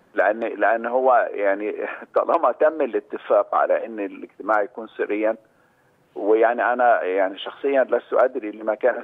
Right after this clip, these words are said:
سريًا، ولكن فعلى أي حال هناك يعني حقوق للرؤساء يقدروا إن هم يجتمعوا سريًا. طالما تم الاتفاق على هذا، فلما يجي طرف ويسربه، فده هو قاصداً أن يثير مزيد من ال-، التساؤلات ومزيد من الانقسام والفرقة،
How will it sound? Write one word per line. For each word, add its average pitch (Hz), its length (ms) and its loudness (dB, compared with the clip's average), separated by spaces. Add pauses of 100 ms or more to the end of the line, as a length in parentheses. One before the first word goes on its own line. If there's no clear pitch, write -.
سريًا، 117 320 -2
ولكن 123 420 2 (540)
فعلى 117 220 4
أي 147 140 2
حال 185 340 2
هناك 139 300 -2
يعني 104 720 0 (280)
حقوق - 500 0
للرؤساء 117 960 0
يقدروا 120 580 0
إن 107 100 -10
هم 120 240 0
يجتمعوا 113 460 0
سريًا. 107 400 -6 (380)
طالما 151 280 4
تم 180 200 2
الاتفاق 147 540 -2
على 107 100 0
هذا، 107 260 -2
فلما 104 380 2
يجي 143 160 -2
طرف 135 360 2
ويسربه، 127 580 0 (560)
فده 143 240 6
هو 151 420 4 (380)
قاصداً 156 640 2
أن 120 160 -4
يثير 151 320 -2
مزيد 127 360 -2
من 113 200 -4
ال-، 107 380 0
التساؤلات - 840 0
ومزيد 110 460 -6
من - 160 -6
الانقسام - 640 -4
والفرقة، 120 440 0